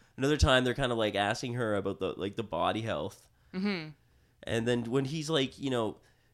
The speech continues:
Speaker 1: she's like, "What do you care?" He's like, "It's my baby, too."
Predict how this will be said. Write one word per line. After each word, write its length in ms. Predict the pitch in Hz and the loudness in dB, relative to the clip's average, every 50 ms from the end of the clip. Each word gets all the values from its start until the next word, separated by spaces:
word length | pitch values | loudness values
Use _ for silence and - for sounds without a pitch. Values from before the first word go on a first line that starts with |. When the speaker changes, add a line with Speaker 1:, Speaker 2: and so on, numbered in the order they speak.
| _ - _ _ - | _ -20 _ _ -10
Speaker 1:
she's 280 | 135 - - 143 135 143 | -8 -6 -6 -6 -4 -4
like, 160 | 131 127 - | -4 -4 -4
"What 160 | 127 151 196 | -4 -2 -2
do 80 | 208 175 | -2 -2
you 200 | 151 143 170 165 | -2 -4 -2 4
care?" 420 | - - 151 120 110 107 104 107 | 4 6 6 6 4 4 2 0
He's 140 | 117 120 - | -2 -2 -2
like, 160 | 120 117 - - | -2 -2 -2 -4
"It's 160 | 123 - 131 | -6 -4 -2
my 200 | 131 139 165 175 | -2 0 0 0
baby, 340 | 160 170 147 139 127 127 113 | 0 0 0 0 0 -2 -4
too." 540 | 107 - - 139 131 123 104 95 95 101 | -4 -4 -2 -2 0 0 0 0 -2 -4